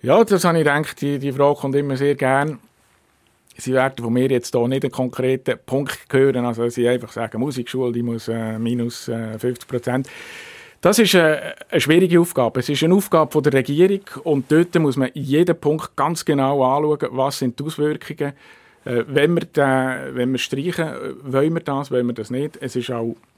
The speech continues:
ein Feilschen nachher, ähm, äh, vielleicht gibt man dort etwas und bekommt dort etwas.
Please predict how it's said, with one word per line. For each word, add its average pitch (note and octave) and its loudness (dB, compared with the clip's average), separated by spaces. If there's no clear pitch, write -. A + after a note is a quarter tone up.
ein F#2+ -14
Feilschen B2 -6
nachher, A#2 -8
ähm, A2 -10
äh, G#2 -12
vielleicht A#2 -4
gibt C3+ 0
man A#2+ -2
dort D#3 -2
etwas D3 -6
und A#2 -6
bekommt C#3 -4
dort D3 0
etwas. C#3 -8